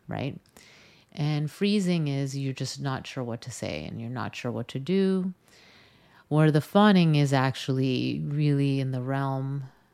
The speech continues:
of people pleasing, although the others could be too, where you're just over complimenting, overdoing it with the niceness, overdoing it with, um, trying to help and doing way too many things, okay?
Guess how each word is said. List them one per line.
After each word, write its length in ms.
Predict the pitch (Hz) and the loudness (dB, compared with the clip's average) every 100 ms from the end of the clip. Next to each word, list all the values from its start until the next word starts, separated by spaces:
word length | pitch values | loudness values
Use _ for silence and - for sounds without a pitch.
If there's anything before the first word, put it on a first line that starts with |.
| _ - | _ -8
of 260 | 139 120 | -8 -6
people 300 | - 147 156 | -6 -6 -6
pleasing, 460 | 151 185 175 185 175 | -4 -4 -2 -2 0
although 240 | 147 147 | -2 -2
the 160 | 143 - | -4 -4
others 320 | 131 131 135 | -4 -6 -8
could 220 | - 131 | -8 -8
be 140 | 123 127 | -8 -10
too, 500 | - 151 165 214 269 - - - - | -8 -6 -4 -4 -8 -14 -20 -20 -10
where 520 | 147 139 139 135 135 - - - | -4 -2 0 -2 -4 -8 -20 -8
you're 180 | 143 135 | -4 -4
just 280 | 135 - - _ _ - | -6 -8 -12 _ _ -4
over 680 | 190 180 147 151 147 147 147 | -2 -2 -2 -4 -2 -4 -8
complimenting, 960 | 135 127 123 117 110 117 - - - - | -10 -10 -10 -12 -12 -12 -12 -12 -12 -4
overdoing 720 | 170 156 156 135 135 135 131 | -2 0 0 0 -2 -4 -4
it 220 | 127 117 - | -8 -10 -12
with 360 | 139 127 120 - - | -8 -6 -6 -10 -12
the 100 | 131 | -8
niceness, 720 | 127 127 - 139 - 139 - - | -6 -6 -8 -10 -12 -14 -16 -8
overdoing 800 | 156 147 151 143 151 147 139 135 | -6 -4 -4 -2 -2 -2 -4 -6
it 220 | 127 139 | -8 -8
with, 500 | 135 127 131 - _ _ - - _ | -6 -6 -8 -18 _ _ -20 -20 _
um, 460 | - 123 120 120 - - | -8 -6 -6 -8 -10 -14
trying 160 | - 139 | -8 -6
to 60 | |
help 500 | 117 123 131 - - 147 | -6 -6 -6 -6 -10 -10
and 180 | 131 | -8
doing 440 | 135 131 131 131 127 | -8 -8 -8 -8 -8
way 220 | 143 131 | -6 -8
too 180 | - 135 | -8 -10
many 240 | 127 135 - | -8 -10 -12
things, 440 | 113 117 123 - - | -12 -12 -14 -12 -12
okay? 280 | - 135 | -6 -4